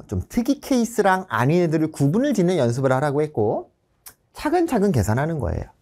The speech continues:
일단은 특이인지 아닌지 상관없이 계산해. 마이너스 이 곱하기 마이너스 팔이니까 십육이 됩니다.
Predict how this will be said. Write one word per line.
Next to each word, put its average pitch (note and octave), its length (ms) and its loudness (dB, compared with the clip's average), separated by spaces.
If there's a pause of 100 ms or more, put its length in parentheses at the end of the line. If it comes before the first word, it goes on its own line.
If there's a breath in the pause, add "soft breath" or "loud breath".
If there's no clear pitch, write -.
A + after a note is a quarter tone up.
(500 soft breath)
일단은 C4+ 500 2
특이인지 C#4+ 440 2
아닌지 G3 360 2
상관없이 G#3 520 0
계산해. B2 480 -2 (180)
마이너스 B3+ 640 4
이 B3+ 80 4
곱하기 A#3 340 2
마이너스 F3+ 540 0
팔이니까 E3+ 320 -2
십육이 C3 420 -2
됩니다. F#2+ 380 -6